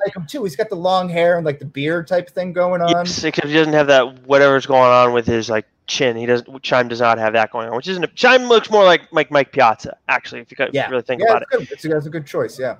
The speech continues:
Speaker 2: But with, and the other thing with Shime is too, right? He's the songbird of, of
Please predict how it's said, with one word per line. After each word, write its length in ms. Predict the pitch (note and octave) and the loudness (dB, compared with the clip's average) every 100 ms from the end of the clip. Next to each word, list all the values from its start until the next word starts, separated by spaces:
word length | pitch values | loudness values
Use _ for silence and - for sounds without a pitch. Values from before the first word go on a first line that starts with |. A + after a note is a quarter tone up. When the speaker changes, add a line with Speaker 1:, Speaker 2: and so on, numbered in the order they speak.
| - | 2
Speaker 2:
But 160 | F#3+ - - | 2 2 -2
with, 460 | F3 F#3 E3+ - - _ _ _ _ - | 4 4 4 -4 -20 _ _ _ _ 0
and 120 | E3+ | 2
the 120 | E3+ | 6
other 160 | G#3 B3+ | 6 4
thing 160 | B3 | 0
with 140 | G#3+ F3 | -2 0
Shime 300 | F#3 E3+ D#3 | 2 2 2
is 160 | C#3 | -2
too, 280 | - A3+ F3+ | -4 -2 2
right? 200 | D#3+ D#3+ | 2 2
He's 180 | E3 E3 | -2 -6
the 80 | D3 | -4
songbird 560 | - D#3 D#3+ D3 D3 | 2 4 4 2 2
of, 180 | C#3+ C3 | 2 0
of 260 | D3 C3+ A#2 | 0 0 0